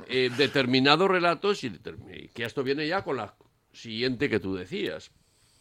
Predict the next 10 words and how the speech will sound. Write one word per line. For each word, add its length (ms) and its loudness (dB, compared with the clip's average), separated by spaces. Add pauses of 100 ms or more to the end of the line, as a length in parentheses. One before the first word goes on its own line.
(1080)
¿Qué 120 4
pasa 260 0
con 120 -4
las 100 -6
acciones 320 -4
populares? 760 -4 (480)
Claro, 160 2
las 100 -2
acciones 240 -6
populares, 640 2